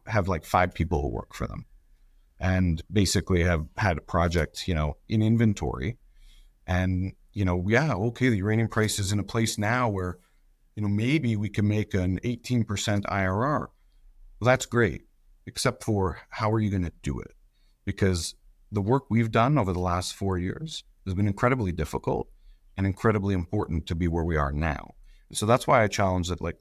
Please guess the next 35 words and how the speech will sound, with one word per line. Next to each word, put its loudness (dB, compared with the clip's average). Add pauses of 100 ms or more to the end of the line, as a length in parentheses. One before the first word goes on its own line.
the -8
rubber 0
meeting 0
the -2
road. -2 (880)
We -2
started 4
that -4 (500)
four -2
years 0
ago. -6
What's -6
left 0
now -2 (280)
is -6
really -2 (320)
final 2
stages. -2
So -4
we -2
have -2 (800)
detailed 0
engineering 2
design -2 (240)
remaining 0
on 0 (100)
the -6
project. -8
And -2
we 2
announced 0 (120)
just -4
earlier 2
this -2
week, -2